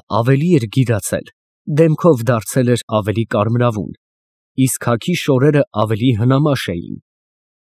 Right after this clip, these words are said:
Նախկինում տեսը հազիվ թե նման պարագաներում ուզենար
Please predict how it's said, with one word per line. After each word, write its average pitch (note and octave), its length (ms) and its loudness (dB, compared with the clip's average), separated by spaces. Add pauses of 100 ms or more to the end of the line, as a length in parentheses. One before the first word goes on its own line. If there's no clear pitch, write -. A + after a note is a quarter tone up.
(420)
Նախկինում E3 580 2
տեսը C3 420 2 (240)
հազիվ C3+ 420 0
թե A#2+ 120 0
նման A#2 360 2
պարագաներում A2 720 0
ուզենար A#2+ 460 0